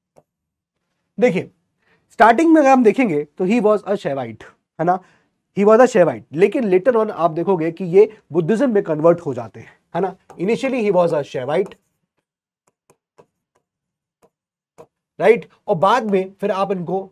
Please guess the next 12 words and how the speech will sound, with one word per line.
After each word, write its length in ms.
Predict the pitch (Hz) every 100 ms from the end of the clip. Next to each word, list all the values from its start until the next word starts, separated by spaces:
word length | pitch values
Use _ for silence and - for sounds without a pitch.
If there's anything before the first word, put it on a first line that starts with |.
| -
बुद्धिज्म 420 | 151 165 233 277
में 140 | 247 240
कन्वर्ट 340 | 175 185 185
होते 200 | 175 175
देखोगे। 420 | 139 151 165 190 226 _ _ 190
और 100 | 208
बुद्धिज्म 460 | 214 185 269 294
में 100 | 277
भी 80 | 277
कौन 220 | - 226 233
सा 120 | 254
बुद्धिज्म? 440 | 240 202 240 294